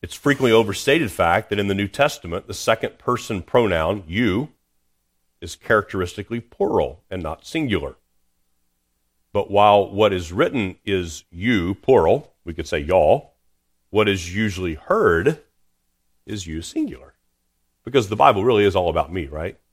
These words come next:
The Bible is really all about you, right? I say that with my tongue firmly planted in my cheek. You can hear that sarcasm, right?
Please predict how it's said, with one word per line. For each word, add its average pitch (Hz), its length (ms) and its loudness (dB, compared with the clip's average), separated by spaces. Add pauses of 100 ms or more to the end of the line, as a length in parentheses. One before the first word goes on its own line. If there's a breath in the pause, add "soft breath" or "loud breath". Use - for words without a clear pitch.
(100)
The - 40 -18
Bible 107 260 2
is 104 120 -2
really 101 160 2
all 90 140 2
about 80 220 -2
you, 82 260 -6
right? 92 280 -4 (840)
I 90 80 -18
say 101 180 0
that 92 120 2
with 85 100 -10
my 85 100 -2
tongue 90 420 -4
firmly 92 300 0
planted 87 320 -4
in 82 80 -10
my 78 140 -6
cheek. 78 360 -8 (640)
You 87 60 -20
can 82 120 -8
hear 104 160 2
that 92 100 0
sarcasm, 95 720 0
right? 101 320 -2